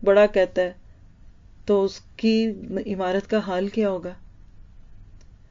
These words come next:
वही होगा जो बड़ी ऐसी इमारत है जिसकी बुनियाद ना हो और उसको बनाए, नीचे गिरेगा।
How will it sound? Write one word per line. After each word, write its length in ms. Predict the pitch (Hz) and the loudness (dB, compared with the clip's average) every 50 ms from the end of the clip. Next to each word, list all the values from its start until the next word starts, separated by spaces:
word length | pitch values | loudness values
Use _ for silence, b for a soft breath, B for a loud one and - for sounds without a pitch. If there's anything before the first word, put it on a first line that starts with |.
| - - - - | -20 -20 -8 0
वही 200 | 202 214 220 220 | 4 4 6 6
होगा 320 | 208 196 185 175 190 196 196 | 6 4 4 4 4 4 4
जो 180 | 196 202 190 | 4 2 0
बड़ी 400 | 170 165 185 196 196 220 226 226 | 0 2 0 2 2 4 4 4
ऐसी 280 | 208 202 208 - 214 214 | 4 4 2 0 -4 -4
इमारत 440 | 196 190 185 180 185 190 196 196 208 | -2 -2 -2 0 0 0 2 2 0
है 60 | 202 | 0
जिसकी 320 | 175 185 190 - - 208 | -2 -4 -8 -8 -8 -8
बुनियाद 420 | 185 185 180 185 185 190 202 202 - - | -6 -6 -4 -2 0 0 0 -2 -2 -4
ना 60 | 196 | -2
हो 80 | 190 190 | 0 0
और 120 | 196 190 | 0 -2
उसको 200 | 190 - - 196 | -2 -4 -4 -4
बनाए, 360 | 190 196 196 208 220 240 262 262 B B B B B B - | -2 0 0 2 2 2 2 0 B B B B B B -4
नीचे 300 | 196 190 190 - 190 185 | -4 -2 -2 -2 -2 -2
गिरेगा। 440 | 180 180 175 175 170 160 180 175 | -2 -2 -4 -4 -4 -4 -8 -10